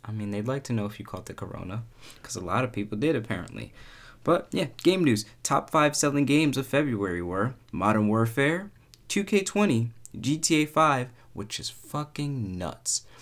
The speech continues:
I wonder if they're counting the game sales, or if they're counting the sales inside the game as well.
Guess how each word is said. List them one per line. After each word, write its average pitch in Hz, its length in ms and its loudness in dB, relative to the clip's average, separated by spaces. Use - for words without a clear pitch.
I 113 60 2
wonder 131 280 4
if 123 60 -4
they're 113 100 -6
counting 101 380 -2
the 62 100 -8
game 135 400 2
sales, 175 540 0
or 107 100 0
if 107 120 -6
they're - 80 -4
counting 107 400 0
the 85 80 -2
sales 104 360 2
inside 113 440 2
the 120 40 -2
game 120 300 2
as 92 140 -2
well. 123 480 0